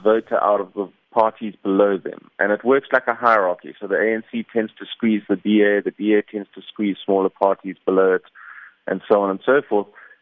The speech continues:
And in this way, those parties, bigger parties, tend to grow a little bit over the last few weeks because they, um,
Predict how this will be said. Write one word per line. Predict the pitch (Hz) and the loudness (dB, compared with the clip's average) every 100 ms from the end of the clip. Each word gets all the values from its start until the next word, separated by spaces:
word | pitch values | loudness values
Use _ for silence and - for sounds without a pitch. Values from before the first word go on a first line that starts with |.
| _ | _
And | - 113 | -2 0
in | 117 | 0
this | 151 - | -2 0
way, | 135 127 117 - _ | 2 2 -2 -8 _
those | 113 135 - | -2 -2 -2
parties, | 165 156 - 143 127 _ - | -2 -2 -2 -12 -12 _ -6
bigger | 147 151 | -2 -2
parties, | 143 143 131 131 120 - | 0 0 0 -4 -12 -8
tend | 147 147 | -6 -4
to | 127 | 0
grow | 123 120 | 2 2
a | 113 | 2
little | 117 | 0
bit | 104 90 | 0 0
over | 87 92 | -2 0
the | |
last | 92 92 95 95 - | 0 2 2 0 -4
few | - 101 | -10 -8
weeks | 92 98 - | -6 -8 -8
because | 107 - 104 - | -8 -2 -2 0
they, | 104 101 101 _ _ _ _ _ | 2 2 -2 _ _ _ _ _
um, | 98 101 101 101 | -2 -2 -4 -8